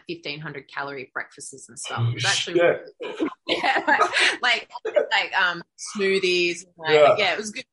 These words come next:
Speaker 1: But I did, yeah. So I did that, um, for a bit. And then because I think we had built my calories pretty high, and I do have a very, I do have a really good metabolism. So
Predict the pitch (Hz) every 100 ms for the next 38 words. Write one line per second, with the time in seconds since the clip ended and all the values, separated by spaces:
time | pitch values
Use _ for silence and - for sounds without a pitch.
0 | _ _ 180 - - - - 202 240 220
1 | - 165 180 104 - - 220 208 214 285
2 | 202 170 147 - 170 165 160 156 165 _
3 | 180 165 165 160 - 180 175 180 175 190
4 | 254 240 233 180 - 180 156 - 170 175
5 | 160 - 160 147 - _ _ _ _ _
6 | - 160 151 175 156 156 151 139 160 143
7 | 147 147 151 156 165 170 165 156 151 151
8 | 151 143 _ _ - - - 196 320 349
9 | 220 202 240 202 185 170 - 160 160 143
10 | 120 120 117 139 - 165 160 160